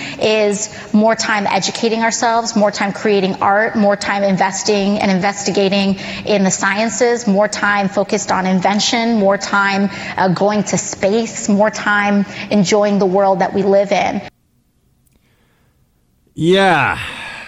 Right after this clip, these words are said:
Speaker 2: that's A O C on, on automation. Now, let's let's make sure that we stick, we stick with the truth and the facts.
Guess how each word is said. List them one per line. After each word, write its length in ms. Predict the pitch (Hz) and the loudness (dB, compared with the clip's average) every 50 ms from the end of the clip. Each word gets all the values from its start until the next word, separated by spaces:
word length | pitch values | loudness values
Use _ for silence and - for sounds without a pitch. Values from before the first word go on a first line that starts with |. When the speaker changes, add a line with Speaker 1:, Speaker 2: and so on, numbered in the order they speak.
| - - - | -20 -20 -12
Speaker 2:
that's 360 | 110 110 135 175 196 185 - - | -4 0 0 0 0 -2 -4 -2
A 220 | - 160 175 180 | 0 2 2 4
O 80 | 175 170 | 4 4
C 380 | 143 - - 165 165 160 151 139 | 2 2 0 0 2 2 4 2
on, 360 | 123 120 117 113 113 107 - _ | 2 2 2 0 -2 -4 -6 _
on 200 | 113 117 117 117 | -4 -4 -2 -2
automation. 720 | - - 120 117 113 110 110 107 107 98 - - 87 85 | -2 -2 -2 -2 -2 -2 -4 -4 -4 -6 -8 -10 -10 -4
Now, 360 | 90 139 165 165 175 170 - _ - - _ | -2 0 0 2 0 -2 -4 _ -20 -20 _
let's 800 | - 151 139 135 151 160 170 185 220 220 - - - - - - _ _ _ _ _ _ _ _ - | -18 -18 -16 -12 -6 -4 -2 -2 -2 -4 -6 -10 -10 -10 -12 -14 _ _ _ _ _ _ _ _ -6
let's 220 | - 135 143 - | -6 -6 -4 -2
make 160 | 196 214 220 214 | -2 -2 -2 0
sure 200 | - 214 208 196 | 0 0 0 0
that 80 | 180 | 0
we 80 | 156 156 | -2 -4
stick, 360 | 135 - 165 156 139 131 _ _ | -2 -2 -4 -4 -4 -8 _ _
we 160 | - 143 131 | -8 -6 -6
stick 260 | 127 - 147 147 135 | -4 -4 -4 -4 -4
with 140 | 151 139 131 | -6 -8 -8
the 60 | 147 | -8
truth 320 | 135 - - 123 120 120 127 | -10 -4 -2 -2 -2 -2 -2
and 100 | 131 139 | -6 -6
the 60 | 160 | -6
facts. 540 | - - 95 78 76 82 - - - - | -6 -8 -8 -8 -8 -12 -16 -18 -20 -20